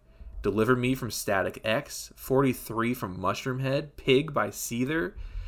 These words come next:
Uh, we have Suffocate by Mother Grader, um, Rational Gaze from Meshuggah,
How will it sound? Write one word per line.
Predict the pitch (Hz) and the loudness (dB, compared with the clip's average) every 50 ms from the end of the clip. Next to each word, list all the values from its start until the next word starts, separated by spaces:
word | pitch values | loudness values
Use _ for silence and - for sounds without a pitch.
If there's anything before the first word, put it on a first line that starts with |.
| - - - - - - - - - | -10 -10 -12 -14 -14 -14 -16 -8 -2
Uh, | - 104 104 98 95 92 90 90 | 2 4 4 6 6 4 4 2
we | 101 104 101 | 2 -2 -2
have | 104 107 101 98 98 95 90 85 65 | -2 0 0 2 2 0 0 -2 -6
Suffocate | - - - - 135 127 - 135 - - 143 139 147 151 156 | -8 -4 0 2 2 2 2 0 0 2 2 2 2 2 0
by | 107 98 | 0 -2
Mother | - 101 95 101 113 120 123 | 0 0 2 2 4 2 2
Grader, | 123 131 135 139 143 151 156 156 160 160 - - - - - - - - - - - - | 2 2 2 2 4 2 0 0 -2 -4 -8 -14 -20 -20 -20 -20 -20 -20 -20 -18 -6 -2
um, | 98 101 98 95 92 90 80 - | 2 4 4 4 4 2 2 4
Rational | 107 107 113 123 - - 147 123 110 | 4 6 6 6 4 2 0 2 2
Gaze | 107 101 101 101 104 120 135 135 | 2 2 2 4 6 6 4 4
from | - 123 101 | 2 -2 -4
Meshuggah, | 87 71 - - - - 123 135 151 160 156 151 156 170 165 | -4 -4 -4 -4 0 2 2 2 4 4 6 4 4 2 -2